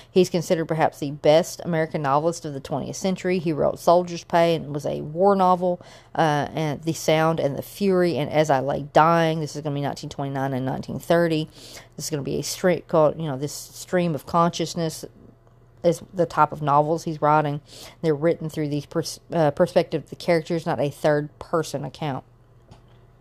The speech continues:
T S Eliot was an American poet who became a, uh, British citizen later. He wrote The Waste Land in nineteen twenty-two, and it's one of the most influential poems of the century,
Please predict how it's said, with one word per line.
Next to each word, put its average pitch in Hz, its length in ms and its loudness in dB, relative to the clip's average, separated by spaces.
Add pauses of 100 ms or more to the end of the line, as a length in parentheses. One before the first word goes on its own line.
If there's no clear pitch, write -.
(960)
T 190 220 6
S 160 220 0
Eliot 196 440 4
was 170 200 0
an 151 40 -4
American 147 380 -2
poet 190 380 6
who 175 100 -4
became 151 460 -4
a, 143 340 -4 (260)
uh, 147 200 -4
British 160 260 2
citizen 220 460 -2
later. 202 320 2
He 180 100 -2
wrote 156 240 0
The 156 60 -6
Waste 151 420 0
Land 202 380 2
in 165 80 -2
nineteen 156 320 -4
twenty-two, 262 640 -2
and - 320 -14
it's 196 180 -2
one 180 80 0
of 175 40 0
the 175 60 -2
most 165 200 -2
influential 160 580 -2
poems 190 480 2
of 165 140 -4
the 151 80 -8
century, 165 580 -2